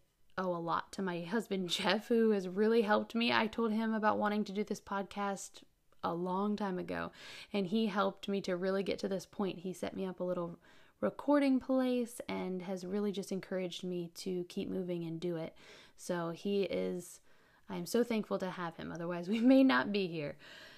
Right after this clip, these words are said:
doing this today. So let's get into kind of why I wanted to do this podcast. I really had a heart and vision for doing this once I became a mother and really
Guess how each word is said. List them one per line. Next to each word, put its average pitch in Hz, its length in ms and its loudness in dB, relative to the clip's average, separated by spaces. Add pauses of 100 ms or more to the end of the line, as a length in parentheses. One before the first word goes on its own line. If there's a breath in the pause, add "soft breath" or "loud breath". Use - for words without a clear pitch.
(180 loud breath)
doing 214 260 6
this 185 220 2
today. 170 480 -2
So 170 480 -2 (800)
let's 254 200 2
get - 180 0
into 254 460 2
kind 247 200 0
of 214 120 2
why 214 300 2
I 233 60 2
wanted 214 360 0
to 214 100 0
do 196 180 0
this 190 180 0
podcast. 185 720 -8
I 185 80 -4
really 208 320 2
had 208 320 -2
a 185 140 -2
heart 202 320 0
and 180 180 -4
vision 190 480 -2 (360 loud breath)
for - 200 -4
doing 196 440 0
this 220 320 -2
once 202 200 0
I 190 80 -2
became 190 380 -2
a 175 80 -2
mother 214 560 -2
and 190 200 -2
really 226 440 0